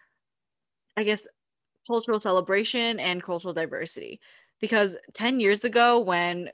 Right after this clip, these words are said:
Instagram was still fair-, was still new and, you know, we didn't have TikTok, it was Vine or w-,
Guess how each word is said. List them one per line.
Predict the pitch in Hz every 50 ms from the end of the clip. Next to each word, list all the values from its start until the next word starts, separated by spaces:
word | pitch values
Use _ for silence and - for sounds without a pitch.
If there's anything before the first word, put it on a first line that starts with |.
| _ _ _ -
Instagram | 185 196 - - 208 180 196 202 208 208 202 196
was | 175 165 170 170 - - - _ -
still | - - - - 180 170 165 175 180
fair-, | 175 - 175 170 175 175 -
was | 190 196 196 196
still | - - 208 208 208
new | 202 196 202 202 202 202 202 196
and, | - - 175 170 165 165 165 165 - - - - - - _ _ _ _ -
you | 202
know, | 185 175 165 170 - - _ _
we | - - 180 185
didn't | 208 214 214 196 170 175
have | 170 160 170 175 175 -
TikTok, | - - 180 170 - - 208 196 196 202 202 _ - - _ _ -
it | 175 170 156 -
was | 165 160 165 160 160 175 165 - -
Vine | 165 175 175 165 170 175 180 196 202 208 208 214
or | 208 - - 165 165 165 165 165 165
w-, | 160 160 160 -